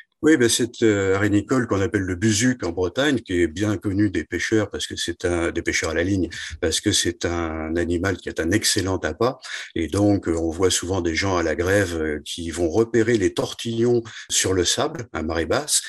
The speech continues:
Et ces tortillons, c'est les déjections, donc, de l'arénicole. Et donc, on voit des gens, euh, avec, euh, des bêches, là, qui sont en train de, de creuser pour récupérer des arénicoles comme appât pour la pêche. Mais, euh,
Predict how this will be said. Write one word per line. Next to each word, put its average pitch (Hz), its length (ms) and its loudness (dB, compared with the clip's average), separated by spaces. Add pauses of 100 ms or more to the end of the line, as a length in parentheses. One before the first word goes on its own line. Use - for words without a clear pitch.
(260)
Et - 40 -4
ces 87 140 0
tortillons, 101 440 2
c'est - 140 0
les 80 100 -2
déjections, 87 580 0
donc, 78 200 -2
de 80 60 -2
l'arénicole. 78 640 -2 (540)
Et 92 140 4
donc, 113 180 4
on 92 60 2
voit 98 180 4
des 78 140 2
gens, 113 340 4
euh, 80 340 2
avec, 82 420 -2
euh, 78 180 -6
des 78 140 -4
bêches, 120 360 2
là, 82 160 0
qui - 180 -12
sont 85 200 0
en 71 100 -4
train 92 220 -2
de, 73 520 -4
de 80 220 0
creuser 95 460 2
pour 76 180 -4
récupérer 101 520 0
des 87 200 2
arénicoles 82 540 2
comme 87 180 0
appât 87 220 0
pour 78 180 -6
la 73 100 -6
pêche. 139 320 -2 (600)
Mais, 147 340 4
euh, 95 680 4